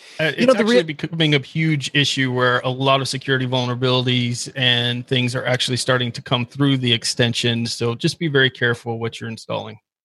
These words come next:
Speaker 2: One of the things that I have found very, very useful is when you go to add-ons dot mozilla dot org, I don't know the details of this, but I, I can tell you that there are some extensions that Mozilla tracks with, uh, eh, for security vulnerabilities and then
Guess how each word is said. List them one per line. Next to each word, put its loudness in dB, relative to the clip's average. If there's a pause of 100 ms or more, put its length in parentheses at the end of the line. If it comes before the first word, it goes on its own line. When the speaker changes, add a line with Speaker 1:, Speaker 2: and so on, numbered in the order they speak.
Speaker 2:
One 2
of 2
the 0
things 0
that 0
I 4
have 2
found -2
very, 2
very 0
useful 2
is 0
when 0
you 0
go 6
to 2
add-ons -2
dot 2
mozilla 2
dot 2
org, 0 (340)
I 2
don't 6
know 6
the 4
details 2
of 2
this, 2
but 2
I, 4
I 2
can -2
tell 2
you 4
that -6
there 2
are 2
some 2
extensions 0
that 2
Mozilla 2
tracks -2 (260)
with, -2 (360)
uh, -2 (140)
eh, -4 (160)
for 6
security 2
vulnerabilities 2
and 0
then 2